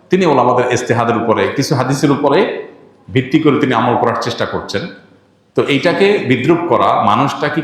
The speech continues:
কখনো বেনামাজিকে নিয়ে বিদ্রুপ করেছেন? দুর্ভাগ্য আমাদের, বেনামাজিকে নিয়ে বিদ্রুপ হয় না, কিন্তু বিদ্রুপ হয় কাকে নিয়ে? নামাজে বুকে হাত বাঁধলে। এটা খুবই দুর্ভাগ্যজনক বে-, ব্যাপার। যে আমরা সমাজে অন্য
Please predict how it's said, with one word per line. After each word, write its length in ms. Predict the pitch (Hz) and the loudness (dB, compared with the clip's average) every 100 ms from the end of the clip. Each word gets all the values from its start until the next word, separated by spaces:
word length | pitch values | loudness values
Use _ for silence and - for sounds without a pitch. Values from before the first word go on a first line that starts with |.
| 135 | -2
কখনো 440 | 117 135 110 101 | -2 0 0 0
বেনামাজিকে 540 | 120 120 123 135 143 147 | 0 0 0 0 0 0
নিয়ে 120 | 147 | 2
বিদ্রুপ 260 | 147 147 147 | 2 2 0
করেছেন? 320 | 185 180 107 - - - _ - - | 0 0 -4 -6 -16 -20 _ -16 -4
দুর্ভাগ্য 400 | 123 143 175 175 | 0 2 2 2
আমাদের, 300 | 131 123 107 - - - - - - | 2 2 0 -2 -8 -16 -20 -20 -4
বেনামাজিকে 600 | 110 151 156 165 180 185 | -2 0 2 2 2 2
নিয়ে 160 | 190 180 | 2 2
বিদ্রুপ 400 | 151 135 139 131 | 2 2 0 2
হয় 80 | 92 | 0
না, 160 | 87 - - - - _ _ - | -2 -6 -12 -20 -20 _ _ -2
কিন্তু 180 | 127 | 2
বিদ্রুপ 320 | 127 135 147 160 | 2 2 2 2
হয় 160 | 170 | 2
কাকে 180 | 156 165 | 2 2
নিয়ে? 460 | 165 107 85 - - - - - | 2 0 -4 -12 -18 -20 -20 -10
নামাজে 260 | - 127 139 | -2 0 2
বুকে 260 | 131 131 127 | 2 0 0
হাত 140 | 117 | 0
বাঁধলে। 360 | 98 90 - - - - - - - _ - | 0 -2 -4 -8 -14 -20 -20 -20 -20 _ -8
এটা 140 | 175 | -4
খুবই 380 | 160 185 170 120 | -2 2 2 2
দুর্ভাগ্যজনক 600 | 127 135 151 160 139 127 | 2 2 2 2 2 0
বে-, 420 | 104 107 - 110 | 0 -2 -4 -6
ব্যাপার। 520 | 98 98 95 - - - - - - _ _ _ 123 | -4 -2 -2 -4 -6 -12 -18 -20 -20 _ _ _ -2
যে 80 | 113 127 | 0 2
আমরা 200 | 139 180 196 - - | 0 2 0 -2 -2
সমাজে 380 | 143 147 160 185 202 - - - _ _ - 160 | 0 2 2 0 -2 -6 -14 -20 _ _ 0 2
অন্য 220 | 165 180 | 4 2